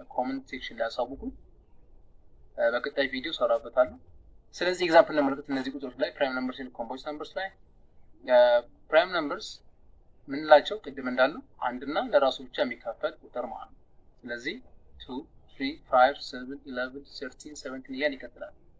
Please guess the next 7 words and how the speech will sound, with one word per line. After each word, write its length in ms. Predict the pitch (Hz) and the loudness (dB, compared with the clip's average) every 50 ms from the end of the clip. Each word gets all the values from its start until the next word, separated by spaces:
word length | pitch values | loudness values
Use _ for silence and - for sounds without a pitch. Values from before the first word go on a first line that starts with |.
| - - - - - - | -20 -20 -20 -20 -10 -6
ለምሳሌ 360 | 156 180 208 - - 175 165 - 196 | -6 -6 -6 -2 0 0 0 0 -2
ሁለትን 320 | - 147 147 143 - 139 | 0 0 0 0 0 -6
ብንመለከት 640 | 127 127 123 127 123 123 123 123 127 - 214 214 - - - - - - - - | -8 -6 -6 -2 0 0 -2 -2 -6 -8 -14 -16 -16 -20 -20 -20 -20 -20 -14 -8
ሁለት 200 | - - - - - - - _ - - - - - _ - - _ _ - | -6 -6 -6 -6 -12 -20 -20 _ -20 -20 -20 -20 -20 _ -20 -20 _ _ 0
ለአንድ 260 | - 123 139 143 143 | 2 2 2 2 0
እና 140 | 160 175 190 254 - - - _ - _ - | -4 -4 -4 -6 -6 -8 -16 _ -20 _ -8
ለራሱ 340 | - 113 117 120 120 120 | -4 4 6 6 6 6